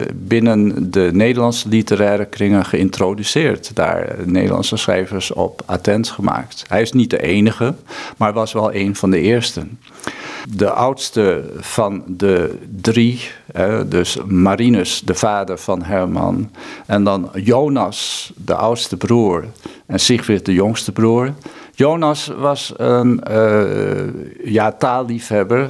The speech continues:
Spaanse taal en letterkunde. En, eh, ja, dat is toch mooi als je dat zo leest, dat, eh, binnen die, eh,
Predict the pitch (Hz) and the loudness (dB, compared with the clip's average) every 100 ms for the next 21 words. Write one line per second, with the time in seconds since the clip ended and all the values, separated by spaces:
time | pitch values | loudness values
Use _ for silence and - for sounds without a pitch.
0 | 117 - - - 117 117 - - 110 107 | -6 -8 -4 -2 -2 -4 -8 -4 -2 -2
1 | 90 92 110 117 123 - 113 113 117 147 | -2 -2 -2 -2 -2 2 4 4 2 -2
2 | - - - - - - - 120 117 95 | -12 -14 -14 -14 -14 -6 0 2 2 -2
3 | - 135 110 117 143 131 131 135 120 127 | -4 0 2 4 2 0 -2 -2 -2 -2
4 | 107 127 135 147 117 120 131 120 - 95 | 0 2 2 0 -4 -2 0 0 0 0
5 | 95 117 147 - - - 113 113 113 - | 2 2 0 -6 -12 -4 0 0 -2 -4
6 | 98 90 76 78 104 131 131 110 104 - | -2 -2 -6 -8 2 4 4 4 2 -2
7 | 104 113 117 107 - | -4 2 2 2 -4